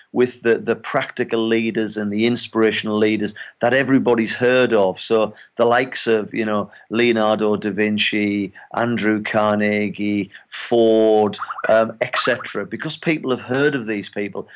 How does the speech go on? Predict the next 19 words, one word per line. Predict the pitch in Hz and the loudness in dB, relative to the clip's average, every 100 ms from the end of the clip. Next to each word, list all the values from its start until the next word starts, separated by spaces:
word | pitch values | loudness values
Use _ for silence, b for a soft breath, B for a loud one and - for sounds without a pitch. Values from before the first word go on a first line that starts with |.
| B | B
and | 113 120 | -2 -2
we're | |
given | 107 127 120 - | 0 -2 -2 -2
evidence | 123 123 117 117 107 | -4 -2 -4 -4 -6
via | - 113 120 123 110 | -2 0 2 2 0
that, | 104 92 - b b b | 0 -2 -4 b b b
they | 123 | -4
can | 131 117 | -4 -6
see | - - 139 | -6 -2 -2
how | 127 117 117 | 0 -2 -2
they | 113 | -4
can | 110 110 | -4 -8
utilize | 107 117 123 - 113 107 98 95 92 - B B - | -2 -2 -2 0 2 2 2 -4 -8 -12 B B -12
that, | 95 117 110 - | -2 0 0 -2
that | 117 113 | -2 0
ability | 104 120 123 123 117 | 0 0 2 0 -4
to | 113 | -8
spot | - - - 113 - | -8 -8 -2 -2 -2
opportunities | 107 107 - 117 120 - 101 92 | -10 -12 -4 -2 -2 -6 -10 -10